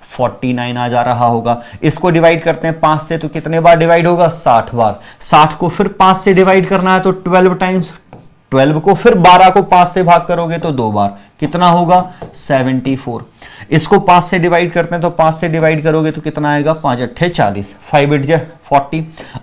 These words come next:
अस्सी को फिर पाँच से करोगे तो सोलह, सोलह को पाँच से करोगे तो तीन, तो कितना आ रहा होगा? नाइंटी नाइन। ठीक है, इसको फिर पाँच से divide करते हैं तो कितना होगा? हंड्रेड,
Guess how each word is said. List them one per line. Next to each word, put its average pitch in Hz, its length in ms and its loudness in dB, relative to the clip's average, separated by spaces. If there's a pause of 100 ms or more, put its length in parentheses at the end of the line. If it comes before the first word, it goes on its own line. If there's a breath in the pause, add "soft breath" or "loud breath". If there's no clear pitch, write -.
अस्सी 165 320 0
को 202 120 2
फिर 202 160 0
पाँच 185 260 0
से 185 160 -4
करोगे 180 300 -4
तो 180 140 -6
सोलह, 104 400 -6 (140)
सोलह 170 340 2
को 185 160 0
पाँच 170 220 0
से 180 120 -8
करोगे 170 340 -6
तो 165 140 -6
तीन, 113 300 -6
तो 117 100 -12
कितना 143 320 -2
आ 165 120 6
रहा 165 300 6
होगा? 165 420 4 (320 loud breath)
नाइंटी 117 540 -6
नाइन। 98 240 -6 (340)
ठीक 165 120 -6
है, 127 160 0 (200 loud breath)
इसको 175 280 0
फिर 226 200 2
पाँच 185 260 2
से 190 140 -4
divide 175 340 0
करते 175 220 -4
हैं 165 60 -6
तो 165 80 -10
कितना 175 280 -2
होगा? 170 280 2
हंड्रेड, 123 480 -2